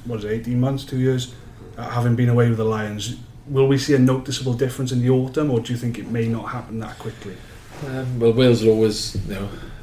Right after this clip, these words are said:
Speaker 2: normally slow starters in this autumn campaign, but,
Speaker 1: Yeah.
Speaker 2: uh, I don't think they can afford to be really when
Speaker 1: No.
Speaker 2: it comes to, comes to the, you know, the autumn internationals.
Speaker 1: Mm.
Speaker 2: Um, it's, uh, again, Australia, you know, has been a bogey team for Wales <laughs> over the last couple
Speaker 1: Yeah.
Speaker 2: of years, so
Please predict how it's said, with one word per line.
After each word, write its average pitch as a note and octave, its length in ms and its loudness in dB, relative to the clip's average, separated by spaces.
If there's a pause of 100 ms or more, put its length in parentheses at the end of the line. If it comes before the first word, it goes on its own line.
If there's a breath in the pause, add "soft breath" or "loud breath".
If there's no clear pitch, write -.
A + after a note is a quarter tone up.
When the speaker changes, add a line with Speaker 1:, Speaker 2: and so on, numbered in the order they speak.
Speaker 2:
normally G2+ 300 -6
slow G2+ 220 -2
starters G#2+ 460 0
in G#2 60 -4
this G2 140 -4
autumn F#2+ 260 -6
campaign, F#2 520 -6
but, F#2 100 -4
Speaker 1:
Yeah. F#2+ 60 -2
Speaker 2:
uh, F#2 200 -4 (120)
I - 60 -10
don't F2+ 160 -10
think F2+ 120 -12
they F2+ 80 -8
can F#2 80 -8
afford G2 300 -4
to G#2+ 60 -6
be G2+ 100 -2
really F2+ 320 -6
when F2+ 160 -6
Speaker 1:
No. F2 60 -6
Speaker 2:
it - 40 -10
comes F2 200 -10
to, - 60 -12 (720 loud breath)
comes G2+ 260 -4
to G2+ 80 -4
the, F#2 220 -4 (180)
you G#2+ 80 -10
know, F2+ 140 -6
the F#2+ 240 -8
autumn F#2 260 -6
internationals. G2 760 -6
Speaker 1:
Mm. G2 640 -8
Speaker 2:
Um, F#2+ 80 -8 (440)
it's, - 140 -12
uh, G2 200 -6
again, F#2 320 -4
Australia, G2+ 480 0
you G2 60 2
know, G2 140 -4
has G2 160 -6
been F#2+ 160 -6
a F2+ 80 -8 (160)
bogey F#2+ 240 -6
team G2 180 -8
for G2 80 -6
Wales G2 300 0
<laughs> - 0 -
over A2 120 2
the G#2 80 0
last G2+ 240 0
couple - 160 0
Speaker 1:
Yeah. - 60 -4
Speaker 2:
of G2 60 -6
years, G2+ 240 -2
so G2 260 -2